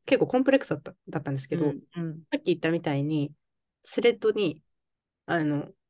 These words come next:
Speaker 1: ごとに専門家が育つわけじゃないですか。
Speaker 2: うんうんうんうん。
Speaker 1: そこでね、結構その深い話を聞けるわけですよ。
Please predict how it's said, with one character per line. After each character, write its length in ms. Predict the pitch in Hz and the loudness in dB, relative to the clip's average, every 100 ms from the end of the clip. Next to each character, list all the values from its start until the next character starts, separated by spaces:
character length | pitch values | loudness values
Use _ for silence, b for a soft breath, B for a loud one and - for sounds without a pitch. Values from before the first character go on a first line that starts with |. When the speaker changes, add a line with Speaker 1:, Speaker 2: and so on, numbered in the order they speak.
| _ _ _ - | _ _ _ 0
Speaker 1:
ご 140 | - | 0
と 120 | 180 | 2
に 200 | 143 143 | -2 -4
専 240 | - 208 196 | 0 2 4
門 140 | 196 | 4
家 100 | 185 | 4
が 80 | 175 | 2
育 220 | 170 165 | 0 -2
つ 100 | - | -4
わ 80 | 135 | -6
け 100 | 135 | -6
じ 60 | - | -2
ゃ 40 | |
な 80 | 135 | -2
い 40 | |
で 80 | - | 0
す 140 | - | -4
か。 240 | - - - _ 147 | -2 -4 -6 _ -16
Speaker 2:
う 40 | |
ん 60 | 135 - | -14 -6
う 80 | 185 | -4
ん 240 | 160 147 | -4 -4
う 20 | |
ん 220 | 170 147 147 | -4 -4 -4
う 60 | 160 | -4
ん。 120 | - _ _ _ _ _ | -4 _ _ _ _ _
Speaker 1:
そ 80 | 277 | 0
こ 100 | 370 | 4
で 120 | 370 | 4
ね、 160 | 359 370 | 4 2
結 200 | - 349 | 0 0
構 140 | 165 | 0
そ 140 | 160 156 | -2 -4
の 100 | 151 | -6
深 320 | - - 294 | -4 4 6
い 120 | 277 - _ _ - | 6 2 _ _ -8
話 360 | - 160 151 | -2 0 0
を 40 | 139 | -4
聞 140 | - | -4
け 140 | - 262 | 2 4
る 60 | |
わ 80 | 269 | 4
け 100 | 151 | 4
で 100 | 143 | -2
す 120 | - | -4
よ。 120 | - | -10